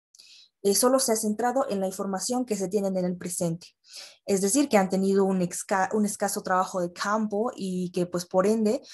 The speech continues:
sus explicaciones, eh, desconocen procesos históricos. No se puede llegar a un, eh, a un porqué o a un análisis,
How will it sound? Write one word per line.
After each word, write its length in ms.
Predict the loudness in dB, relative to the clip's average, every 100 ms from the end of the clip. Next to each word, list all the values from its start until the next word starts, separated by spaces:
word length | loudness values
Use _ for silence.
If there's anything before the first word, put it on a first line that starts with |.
| -20
sus 300 | -8 -2 0
explicaciones, 1080 | 0 -2 -2 0 0 0 0 0 2 0 0 0
eh, 320 | 2 2 2
desconocen 640 | 0 0 2 2 2 0
procesos 480 | -2 -4 -4 -4 -4
históricos. 800 | -4 2 4 4 -4 -10 -10 -12 -20 -20 -10 0
No 80 | 2
se 100 | 6
puede 320 | 8 8 6
llegar 320 | 2 2 2
a 80 | 0
un, 300 | 0 -2 -2
eh, 360 | -2 -4 -6 -6
a 100 | -2
un 200 | 0 0
porqué 540 | -2 -4 -2 0 0 -4 -16 -4
o 100 | -2
a 20 |
un 180 | 0 -2
análisis, 800 | 0 0 0 -2 -4 -4 -6